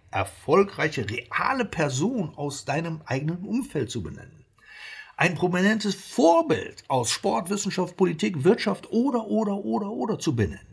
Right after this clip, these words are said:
eine Fantasiewesen aus Büchern, dem Fernsehen, Kino oder, oder, oder, oder sich ein Model gedanklich vorstellen,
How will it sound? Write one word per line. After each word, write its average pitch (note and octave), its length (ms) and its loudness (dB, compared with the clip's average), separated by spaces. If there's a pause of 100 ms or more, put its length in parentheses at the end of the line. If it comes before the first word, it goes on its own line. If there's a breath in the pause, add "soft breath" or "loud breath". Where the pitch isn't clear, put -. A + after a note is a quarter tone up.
(160)
eine B3+ 480 4
Fantasiewesen F#3 1300 2
aus D#3 220 2
Büchern, F3+ 880 2 (440 loud breath)
dem F#3 140 6
Fernsehen, G3 680 4
Kino A3+ 380 4
oder, B3 520 4
oder, A3 260 4
oder, G#3 580 4 (480 loud breath)
oder D3 160 0
sich F#3+ 280 0
ein C3+ 160 0
Model E3 420 2
gedanklich F#3 600 -2
vorstellen, A3+ 920 0